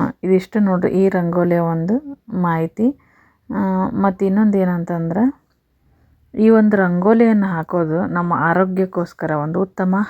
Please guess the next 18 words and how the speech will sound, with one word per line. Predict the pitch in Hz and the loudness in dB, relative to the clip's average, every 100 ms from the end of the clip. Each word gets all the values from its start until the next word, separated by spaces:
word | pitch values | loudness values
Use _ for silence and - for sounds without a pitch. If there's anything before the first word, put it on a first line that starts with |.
| - | -4
ಆರೋಗ್ಯಕ್ಕೋಸ್ಕರ, | 160 170 170 175 - 165 - - 202 254 - _ _ - | -2 -2 -2 -6 -6 -8 -6 -6 -4 -4 -6 _ _ -6
ಮತ್ತೆ | 190 190 | -2 0
ದೇಹದಲ್ಲಿರುವಂಥ | 175 196 208 196 190 185 175 175 180 | 2 2 4 0 0 -2 -2 -4 -6
ವಿಷವನ್ನ | 170 - 190 180 175 233 - | -8 -6 -6 -4 -4 -4 -4
ಹೊರಗಡೆ | 180 190 180 180 | -6 -4 -2 -4
ಹಾಕಲು | 226 - 180 180 180 175 208 262 _ _ - _ | -6 -10 -8 -8 -4 -2 0 -2 _ _ -20 _
ಈ | 196 196 | -2 2
ಒಂದು | 185 175 240 | 2 2 0
ರಂಗೋಲಿಯನ್ನು | 262 180 180 180 185 175 175 208 | 0 -2 -2 0 0 2 0 -2
ಪ್ರತಿನಿತ್ಯ | - 196 214 185 180 180 | -4 -4 -2 -4 -2 -2
ಒಂದು | 175 190 190 | 0 0 0
ತಿಂಗಳು, | 185 170 170 | -2 -2 0
ಇದು | 180 185 | 2 2
ಪುಷ್ಯ | 185 214 - 220 | 0 -8 -4 -2
ಮಾಸದ | 190 175 185 - 170 208 | 0 0 -2 -2 0 0
ವಿಶೇಷ | 165 180 208 214 - 190 | 0 -2 -2 0 2 0
ರಂಗೋಲಿ | 170 165 165 170 165 | 0 0 0 2 0
ಅಂತಲೇ | 156 190 254 | -2 0 0